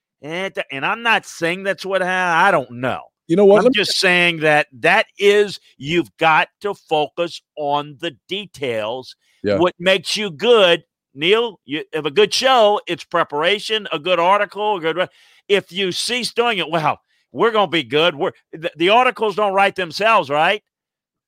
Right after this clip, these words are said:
Speaker 2: No.
Speaker 1: You know what I mean? You, you just, you
Speaker 2: Yeah.
Speaker 1: gotta do it every day,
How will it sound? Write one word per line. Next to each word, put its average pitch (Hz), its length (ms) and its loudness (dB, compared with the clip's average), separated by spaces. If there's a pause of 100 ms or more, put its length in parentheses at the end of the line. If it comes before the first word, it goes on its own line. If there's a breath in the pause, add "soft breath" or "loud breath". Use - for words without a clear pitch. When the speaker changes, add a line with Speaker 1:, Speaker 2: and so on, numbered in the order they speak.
(220)
Speaker 2:
No. 160 120 2
Speaker 1:
You 120 60 4
know 208 80 4
what 202 40 0
I - 40 -4
mean? 202 100 0
You, 220 240 2
you 220 80 -2
just, 202 260 -6
you 208 120 -4
Speaker 2:
Yeah. 233 60 4
Speaker 1:
gotta 196 280 2
do 180 260 0
it 175 80 -2
every 165 380 -4
day, 165 500 -4